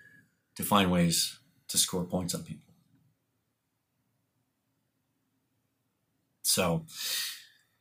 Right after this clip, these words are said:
I think a lot can be, can be said over the la-, these last five games.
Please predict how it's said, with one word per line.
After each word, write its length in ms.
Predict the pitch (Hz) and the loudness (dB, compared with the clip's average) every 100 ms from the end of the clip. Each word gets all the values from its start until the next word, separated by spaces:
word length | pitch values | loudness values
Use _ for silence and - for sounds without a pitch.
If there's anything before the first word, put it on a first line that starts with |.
| _ _ _ _ _ _ _ | _ _ _ _ _ _ _
I 120 | 135 | 4
think 180 | 139 175 | 8 8
a 60 | 139 | 8
lot 580 | 120 127 131 131 - _ _ _ _ _ | 8 10 10 8 2 _ _ _ _ _
can 160 | - 127 | 6 10
be, 340 | 117 113 113 | 12 10 8
can 220 | - 120 | 6 8
be 440 | 117 113 110 110 - | 12 12 12 10 6
said 260 | - 135 143 | 6 10 8
over 140 | 92 | 8
the 60 | 90 | 4
la-, 180 | 95 95 | 2 2
these 340 | 107 104 92 | 2 4 6
last 220 | 98 - | 6 8
five 180 | 117 113 | 8 8
games. 460 | 131 - - - | 6 4 0 -10